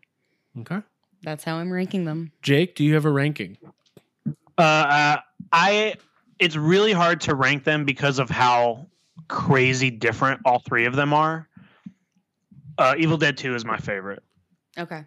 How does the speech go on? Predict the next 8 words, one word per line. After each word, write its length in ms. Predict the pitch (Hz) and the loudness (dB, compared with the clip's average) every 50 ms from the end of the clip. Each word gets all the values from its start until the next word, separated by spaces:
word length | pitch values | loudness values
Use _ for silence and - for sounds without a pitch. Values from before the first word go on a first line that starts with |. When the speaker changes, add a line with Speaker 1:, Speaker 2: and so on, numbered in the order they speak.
| _ _ | _ _
Speaker 1:
Very 560 | 131 127 143 143 147 151 156 160 175 185 180 _ _ _ _ _ _ _ _ | -4 0 0 2 2 2 2 0 -2 -4 -6 _ _ _ _ _ _ _ _
interesting. 560 | 233 302 320 311 - - 151 - - - 208 | 0 0 0 0 -2 -6 -6 -6 -8 -10 -10
Speaker 2:
That 100 | 180 175 | -10 -8
is 160 | 185 185 170 | -8 -10 -10
interesting. 600 | 170 160 160 - 165 160 160 160 - - 170 170 175 165 | -10 -14 -12 -10 -10 -10 -10 -10 -10 -10 -10 -10 -10 -8
Speaker 3:
Yeah. 220 | - 107 104 98 95 - - - - _ _ - | -6 -6 -6 -6 -8 -14 -20 -20 -20 _ _ 0
Speaker 1:
Um, 400 | 208 226 233 226 226 233 - - _ - | 2 4 4 2 0 -4 -10 -12 _ -6
I, 460 | 190 226 254 277 277 277 277 226 | -2 0 0 0 0 0 -2 -4